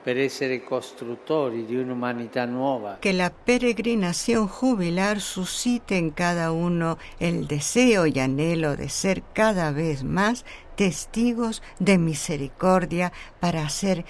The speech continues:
Speaker 2: que las comunidades se enriquezcan con fe y espíritu misionero. Fue también el saludo del Papa antes de dirigirse en particular,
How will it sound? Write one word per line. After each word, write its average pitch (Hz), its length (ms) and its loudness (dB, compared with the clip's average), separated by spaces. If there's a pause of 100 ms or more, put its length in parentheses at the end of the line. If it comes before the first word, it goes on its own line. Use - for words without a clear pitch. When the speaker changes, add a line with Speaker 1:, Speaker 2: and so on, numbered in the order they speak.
(180)
Speaker 2:
que 180 140 4
las 156 220 -2
comunidades 170 960 0 (400)
se 240 200 4
enriquezcan 170 840 0 (220)
con 143 280 0
fe 226 380 -2 (220)
y 208 160 0
espíritu 131 840 -4
misionero. 147 840 0 (180)
Fue - 160 0
también 147 560 0 (140)
el 170 160 -2
saludo 151 800 -4
del 123 320 -6
Papa 233 560 -2
antes 196 540 0
de 147 120 0
dirigirse 175 680 -4
en 135 140 0
particular, 156 880 -2